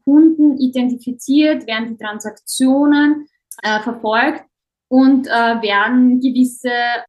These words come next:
Aktionen gesetzt aufgrund von auffälligen Transaktionen und werden diese gemeldet an die jeweilige Geldwäschebehörde. Ja? Das ist das, was wir uns ansehen.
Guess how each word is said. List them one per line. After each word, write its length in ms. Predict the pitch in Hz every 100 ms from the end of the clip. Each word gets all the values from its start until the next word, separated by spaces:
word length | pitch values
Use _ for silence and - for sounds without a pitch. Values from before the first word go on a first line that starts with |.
| _
Aktionen 640 | 220 220 - 254 247 277 277
gesetzt 480 | 262 233 240 - -
aufgrund 560 | 220 220 226 233 247 254
von 540 | - 214 214 220 220 _ _
auffälligen 720 | 208 208 226 214 220 220 214
Transaktionen 880 | 208 196 202 196 - - 185 190 196
und 180 | 208 202
werden 260 | 185 202 202
diese 220 | 202 202
gemeldet 640 | 196 180 180 185 185 185 -
an 260 | 175 190
die 140 | 196 190
jeweilige 360 | 190 190 190
Geldwäschebehörde. 1000 | 185 175 170 170 170 165 175 180 165 - -
Ja? 260 | 180 254 254 _ _ _
Das 240 | 185 -
ist 160 | 311 -
das, 180 | 254 262
was 220 | 247 240
wir 160 | 254
uns 100 | 247 -
ansehen. 680 | 185 202 202 190 175 180